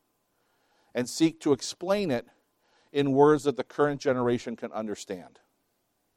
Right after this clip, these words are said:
That sounds pretty nice, right? Except what they're saying is, first of all, God's word was not timeless. It only applied to those who he gave it to,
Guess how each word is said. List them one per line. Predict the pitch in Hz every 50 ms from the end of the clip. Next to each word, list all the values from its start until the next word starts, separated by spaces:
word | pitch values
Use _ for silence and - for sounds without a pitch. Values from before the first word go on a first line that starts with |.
| _ _ _ _ _ _ _ _ _ _ _ _ _ _ _ _ _ _ _ _ _ _ _ -
That | 113 139 -
sounds | - - 247 214 139 - - _ _ _ _ _ _ _ _ _ _ _ _ _ _ _ _
pretty | _ - 127 127
nice, | 131 160 220 277 170 - - - - _ _ _ _ _ _ -
right? | 107 131 165 254 233 170 _ _ _ _ _ _ _ _ _ _ _ _ _ _ _ _ _ _ _ _ _ _ _ _ _ _ _ _ _ _ _ _ -
Except | 120 - - - 180 156 - - - - _ _ _ _ _ _ _ _ _ _ _ _ _ _
what | - 139 135
they're | - 123
saying | 117 - - 233 262 226 151 110
is, | 98 104 120 - - - _ _
first | - 233 226 - -
of | 135 117
all, | 110 110 131 160 - _ _ _ _ _ _ _ 147
God's | 156 170 190 196 - 156
word | 147 156 156 139
was | 139 120
not | 131 139 135 131 -
timeless. | - 131 113 95 80 71 - - - _ _ _ _ _ _ _ _ _ _ _ _ _ _ _ _ _ _ _ _ _ _ _ _ _ _ _ _ _ _ _ _ _ -
It | 120 131
only | 135 139 143 139
applied | 135 - - 131 123 123 123 -
to | 127
those | 110 113 113 117 117 -
who | 135 131
he | 127
gave | 123 117 113 101 92
it | 85 -
to, | - - 78